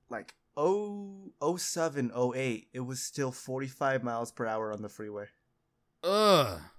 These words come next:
Speaker 1: Yeah.
Speaker 2: I,
Speaker 1: It wa-
Speaker 2: I have never seen that.
Speaker 1: <laughs>
Speaker 2: I remember when they switched it to, like, seventy-five and people were losing their fucking minds, but, I mean, before that it was seventy.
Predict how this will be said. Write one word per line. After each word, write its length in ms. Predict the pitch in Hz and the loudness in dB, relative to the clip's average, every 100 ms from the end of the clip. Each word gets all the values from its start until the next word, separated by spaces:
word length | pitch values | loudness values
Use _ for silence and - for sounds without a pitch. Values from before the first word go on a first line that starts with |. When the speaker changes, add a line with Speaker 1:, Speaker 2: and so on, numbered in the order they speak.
| - | -8
Speaker 1:
Yeah. 340 | 113 113 110 95 | -6 -6 -6 -2
Speaker 2:
I, 140 | - 165 | 8 8
Speaker 1:
It 140 | 123 | 8
wa- 100 | 123 107 - _ _ _ - | 0 -8 -16 _ _ _ 8
Speaker 2:
I 180 | 175 165 | 10 12
have 140 | 117 | 8
never 300 | 131 160 120 | 4 4 2
seen 280 | - 120 98 | 0 0 0
that. 320 | 120 107 82 - - - | 2 0 -2 -12 -18 -8
Speaker 1:
<laughs> 320 | - - 233 285 | -4 4 6 10
Speaker 2:
I 80 | |
remember 400 | 175 180 190 175 | 10 8 4 2
when 160 | 165 165 | 2 4
they 140 | 151 | 4
switched 500 | 135 - 165 156 - 156 | 4 2 4 2 2 2
it 160 | 131 | 0
to, 140 | - 143 | 0 2
like, 240 | 117 101 | 4 2
seventy-five 1040 | - - 143 123 101 90 117 123 151 107 90 | 2 4 4 2 -2 -4 0 4 6 6 2
and 100 | 85 | 8
people 300 | 151 165 113 | 8 8 4
were 120 | 87 | 4
losing 480 | 92 139 151 139 95 | 4 2 4 2 -2
their 120 | 85 | -6
fucking 440 | - 139 - 90 85 | -2 -2 -2 -6 -2
minds, 540 | 123 156 95 107 123 | 2 2 2 -2 -6
but, 300 | - 95 - _ _ _ _ _ _ _ _ - | -4 -4 -6 _ _ _ _ _ _ _ _ -4
I 120 | 110 | 2
mean, 140 | 135 | 2
before 300 | 110 - 147 120 | 2 2 4 4
that 200 | 143 135 | 4 4
it 80 | |
was 140 | 92 85 | 2 2
seventy. 640 | - 123 120 92 87 95 | 2 2 0 -2 -4 -8